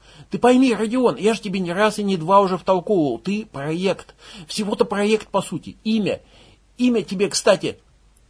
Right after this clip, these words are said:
я сделал, вставил в свою очередь военный. Сам ты по себе щипач мелкий,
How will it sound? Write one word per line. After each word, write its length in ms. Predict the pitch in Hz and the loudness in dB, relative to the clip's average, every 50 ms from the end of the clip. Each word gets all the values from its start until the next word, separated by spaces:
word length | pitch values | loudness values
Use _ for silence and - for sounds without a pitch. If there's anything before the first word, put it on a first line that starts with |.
| _ _ _ _ _ _ _ | _ _ _ _ _ _ _
я 340 | - 117 147 196 202 185 165 | -8 0 4 6 6 6 6
сделал, 640 | 151 139 135 147 156 143 135 127 120 107 85 - _ _ _ _ _ _ | 4 0 0 0 2 2 4 2 2 0 -2 -8 _ _ _ _ _ _
вставил 400 | - - - 151 139 135 127 120 | -20 -8 -4 -4 -2 -2 -4 -6
в 40 | - | -8
свою 240 | - 139 135 135 131 | -8 -8 -8 -6 -8
очередь 280 | 123 117 135 120 110 123 | -8 -10 -10 -12 -8 -6
военный. 480 | 131 131 131 127 117 110 104 95 - _ _ _ _ _ - | -4 -4 -4 -6 -8 -10 -12 -14 -16 _ _ _ _ _ -2
Сам 240 | - 214 220 226 175 | 0 2 2 2 0
ты 80 | 214 | -2
по 140 | 214 - 165 | -4 -4 -6
себе 300 | - 196 175 165 165 127 | -6 -6 -4 -4 -2 -2
щипач 520 | - - 180 165 - - 208 196 - - | -2 -2 -4 -2 2 2 4 4 2 0
мелкий, 480 | 190 196 190 170 147 - - 131 98 | 0 0 0 0 0 -2 -6 -10 -10